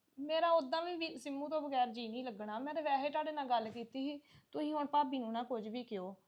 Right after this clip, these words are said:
ਕੋਈ ਨਹੀਂ, ਮੇਰਾ ਜਿੱਦਾਂ ਟਾਈਮ ਪਾਸ ਹੋਊਗਾ ਮੈਂ ਕਰੂੰਗੀ।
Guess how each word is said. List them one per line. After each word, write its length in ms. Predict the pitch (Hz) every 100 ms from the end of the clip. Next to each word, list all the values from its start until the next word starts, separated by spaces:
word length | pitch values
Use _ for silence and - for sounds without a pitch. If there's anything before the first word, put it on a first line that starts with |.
| _ _
ਕੋਈ 180 | - 285
ਨਹੀਂ, 200 | 269 285
ਮੇਰਾ 240 | 302 320 330
ਜਿੱਦਾਂ 280 | 302 285
ਟਾਈਮ 240 | 277 277 262
ਪਾਸ 340 | 269 262 247
ਹੋਊਗਾ 240 | 294 262 285
ਮੈਂ 160 | 320
ਕਰੂੰਗੀ। 540 | 320 240 254 262 226